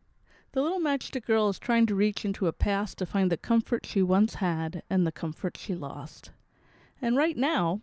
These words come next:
a majority of people in the United States, at least, are trying to reach into the past to find the comfort we once had and the comfort we lost. Some of us are reaching back fifty years, and some of us are reaching back five months, but most of us are reaching back nonetheless.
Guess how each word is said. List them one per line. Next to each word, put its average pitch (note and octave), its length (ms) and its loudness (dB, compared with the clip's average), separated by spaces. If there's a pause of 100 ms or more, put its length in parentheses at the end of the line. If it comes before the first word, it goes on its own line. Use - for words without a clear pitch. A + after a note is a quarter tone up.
(120)
a G#3+ 140 -8
majority G#3+ 540 4
of F3 100 -4
people G3+ 300 0
in G3 60 2
the F#3+ 40 2
United G3 340 0
States, C4 320 -2
at - 100 0
least, A#3+ 340 0
are A3 80 0
trying C4+ 320 0
to A#3+ 80 -6
reach B3+ 280 -6
into A#3 220 2
the G3+ 100 -2
past G3 520 0
to A#3 100 -2
find A3+ 300 4
the A3 80 6
comfort A#3 520 0
we G#3+ 160 2
once F#3+ 340 -2
had E3+ 420 -2 (240)
and F3 180 2
the D#3 40 -6
comfort - 500 -6
we E3+ 100 -4
lost. - 640 -8 (800)
Some F#4 240 -2
of B3 100 2
us G3 220 2
are G#3+ 80 4
reaching A3+ 320 4
back A3+ 240 2
fifty B3 320 0
years, G#3+ 520 -4 (440)
and F#3 240 0
some B3 160 4
of F#3 120 4
us F#3+ 200 0
are G3 80 0
reaching G#3+ 380 -2
back G#3+ 200 -6
five A3 300 -6
months, F3 360 -2 (300)
but B3+ 220 8
most A#3 320 0
of A#3 100 0
us G#3+ 240 0
are F#3+ 120 -4
reaching G3+ 400 -6
back F3 320 -4
nonetheless. D#3 680 -8